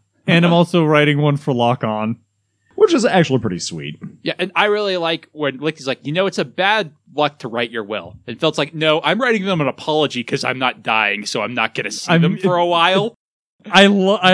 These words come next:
Speaker 1: actually really loved that 'cause it's like, it kinda gives the impression, you know, writing the will type of thing, you know, last, you know, what, final thoughts type of stuff. And then he's just like, "That's bad luck." It's like,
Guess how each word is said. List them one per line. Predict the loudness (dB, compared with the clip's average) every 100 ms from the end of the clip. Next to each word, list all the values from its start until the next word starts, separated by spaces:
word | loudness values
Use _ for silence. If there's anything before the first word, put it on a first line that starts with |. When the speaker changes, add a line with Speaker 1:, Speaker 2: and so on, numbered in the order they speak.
| 4
Speaker 1:
actually | 2 0 0
really | 2 2 2
loved | 2 0 -2 -4
that | -6 -6 -6
'cause | -6 -6
it's | -6 -6 -2
like, | -2
it | 0 0
kinda | 0 2
gives | 0 0
the |
impression, | -2 2 0 0 -2
you |
know, | 0 0 0 -4
writing | -6 0 0 0
the | -2
will | 0 0 0
type | 0 -2 -2 -4
of | -4
thing, | -2 -2 -2
you |
know, | -2 -2 -4 -6
last, | -2 0 0 -4
you | -14 -16 _ _ _ _
know, | 2 4
what, | 4 2 -6 -4
final | -2 -2 -2
thoughts | -2 -2 0
type | -2 0
of | -4
stuff. | -2
And | 0 2
then | 4
he's | 2 0
just | -2 0
like, | 2 2 0 -4 _ _ -4
"That's | -4 2
bad | 4 4 4
luck." | 2 2
It's | 0
like, | -8 -8